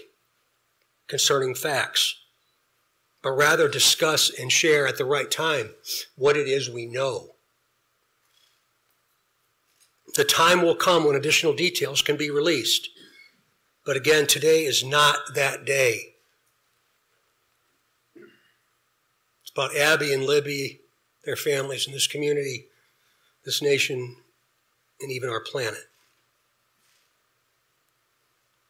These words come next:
The prosecutor has been very clear with law enforcement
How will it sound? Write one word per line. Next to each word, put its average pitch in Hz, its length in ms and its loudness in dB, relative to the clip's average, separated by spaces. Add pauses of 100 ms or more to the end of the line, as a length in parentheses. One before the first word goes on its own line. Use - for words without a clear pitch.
(920)
The 123 60 -10
prosecutor 175 500 2
has 143 100 2
been 151 160 -2
very 165 320 2
clear 170 340 2
with 147 120 0
law 156 200 2
enforcement 120 540 -4